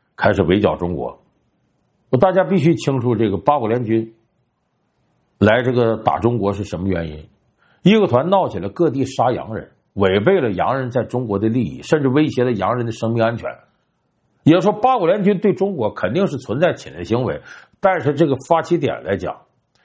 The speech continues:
也是洋人在中国的利益受到了巨大的冲击，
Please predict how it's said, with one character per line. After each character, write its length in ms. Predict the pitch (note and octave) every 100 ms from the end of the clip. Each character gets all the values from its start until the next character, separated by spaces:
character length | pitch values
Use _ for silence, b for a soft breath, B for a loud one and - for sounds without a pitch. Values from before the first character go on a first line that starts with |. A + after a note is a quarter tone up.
| _
也 220 | A2 A2
是 360 | G#2+ F3+ - - _
洋 260 | G#2+ C3
人 100 | D#3
在 140 | C#3+ C3
中 240 | - D3+
国 100 | B2+
的 120 | A#2
利 240 | C3 C#3+ E2
益 80 | F#2
受 240 | - A#2+
到 100 | A#2
了 80 | A2
巨 220 | - C3+
大 180 | A#2 G#2+
的 60 |
冲 200 | - F#2+
击， 200 | D#2+ C#2+